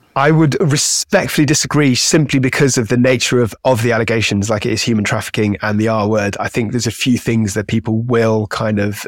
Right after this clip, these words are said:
l-, give you a pass for, but I think those are pretty, like, heinous. Apart from the P word, there's not much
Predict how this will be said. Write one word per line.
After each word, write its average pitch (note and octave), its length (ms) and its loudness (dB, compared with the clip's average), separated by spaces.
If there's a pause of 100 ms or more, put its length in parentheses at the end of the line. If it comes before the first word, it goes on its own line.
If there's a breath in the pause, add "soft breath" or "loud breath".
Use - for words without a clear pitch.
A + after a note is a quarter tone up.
l-, B2 140 -2 (300)
give A2+ 200 -2
you A2 140 2
a G#2 60 -4
pass - 260 -4
for, G#2 240 -2
but F#2+ 80 -2
I G2 80 -2
think G#2+ 300 -4
those A2 240 -2
are G#2 80 0 (100)
pretty, G#2 580 -2 (140)
like, G#2 300 -4
heinous. - 680 -2
Apart A2 240 -2
from A2+ 100 -4
the G#2+ 80 -2
P A#2+ 180 0
word, A2 200 0
there's G#2+ 140 -4
not G#2+ 160 -2
much - 400 -2